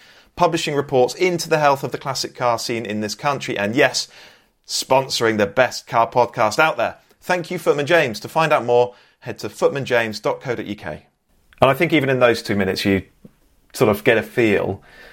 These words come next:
for how passionate Chris Hoy really is about cars. So that's Last Blast, our new, um, podcast series. And we will have another episode on Thursday this week with another great guest.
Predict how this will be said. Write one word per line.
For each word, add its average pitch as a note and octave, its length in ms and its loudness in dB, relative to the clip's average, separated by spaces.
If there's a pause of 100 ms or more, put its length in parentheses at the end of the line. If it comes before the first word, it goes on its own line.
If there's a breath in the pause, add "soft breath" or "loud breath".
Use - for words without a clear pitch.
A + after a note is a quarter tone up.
(100)
for G2 140 -2
how F#2+ 120 2
passionate F#2+ 720 -2
Chris - 280 2
Hoy G2+ 260 2
really G#2 420 0
is G#2+ 220 2
about G2 260 2
cars. G2+ 300 2
So A#2 160 2
that's - 300 2 (460 loud breath)
Last D3 360 4
Blast, C#3+ 420 2
our A2 180 0
new, A2+ 640 -2
um, G#2+ 540 -4
podcast C3+ 380 0
series. F2 500 -6 (320 soft breath)
And A2+ 340 0
we A2 240 0
will B2+ 280 4
have A2 560 0
another B2 280 2
episode A#2 540 0
on B2 160 -4
Thursday B2+ 560 0
this C3 240 -4
week C3+ 240 -6
with G2+ 260 -2 (540 loud breath)
another G2+ 320 0
great G#2+ 240 2
guest. - 420 0